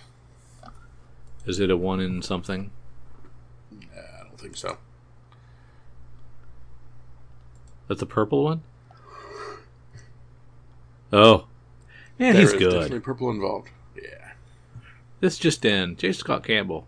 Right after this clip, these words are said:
Speaker 1: Not too bad.
Speaker 2: <laughs> Uh, Strange Academy fifteen sold like gangbusters 'cause of the first cover appearance of Gaslamp, and then we have a second printing, which is the same cover in red.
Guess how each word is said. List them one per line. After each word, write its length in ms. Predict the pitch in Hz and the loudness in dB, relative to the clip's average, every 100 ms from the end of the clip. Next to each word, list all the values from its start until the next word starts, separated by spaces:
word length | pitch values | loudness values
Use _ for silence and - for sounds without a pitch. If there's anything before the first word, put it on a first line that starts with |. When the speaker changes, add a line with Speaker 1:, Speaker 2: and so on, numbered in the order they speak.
| - | -8
Speaker 1:
Not 240 | 78 - - | -2 0 2
too 140 | 120 | 0
bad. 400 | 113 90 80 82 - - - - - - - - | 2 0 -2 -6 -12 -20 -20 -20 -20 -20 -20 -12
Speaker 2:
<laughs> 140 | 110 - - - - - - - - - | -12 -12 -20 -20 -20 -18 -16 -16 -8 0
Uh, 400 | 98 95 95 - - - - - - - - - | 2 2 -2 -6 -16 -20 -20 -20 -20 -20 -20 -12
Strange 380 | - - 135 123 | -4 6 6 6
Academy 380 | 120 123 107 95 | 6 4 4 -2
fifteen 480 | - 110 - 101 92 | -4 -6 -2 -2 0
sold 240 | 104 95 | 0 2
like 280 | 92 - - | 0 -4 -2
gangbusters 680 | 104 101 95 92 - 92 82 | 2 2 2 -2 -2 -6 -6
'cause 100 | 95 | -10
of 60 | 92 | -8
the 80 | 82 | -4
first 280 | 98 90 - | -2 -2 0
cover 240 | 90 87 | 0 0
appearance 420 | 80 92 87 - | -2 -2 -4 -4
of 300 | 87 85 85 | -6 -6 -8
Gaslamp, 720 | - 85 - - 90 80 80 92 | -4 -4 -4 -6 -4 -4 -6 -8
and 160 | 87 | -8
then 160 | 90 87 | -8 -8
we 100 | 87 | -6
have 140 | 85 | -6
a 160 | 82 85 | -6 -8
second 480 | - - 101 - - | -6 -2 -2 -2 -6
printing, 320 | 92 87 85 | -4 -4 -6
which 160 | 85 | -10
is 100 | - | -12
the 60 | - | -10
same 280 | - 98 87 | -4 -4 -2
cover 280 | 85 85 82 | -6 -4 -6
in 120 | 85 | -8
red. 280 | 80 - | -8 -10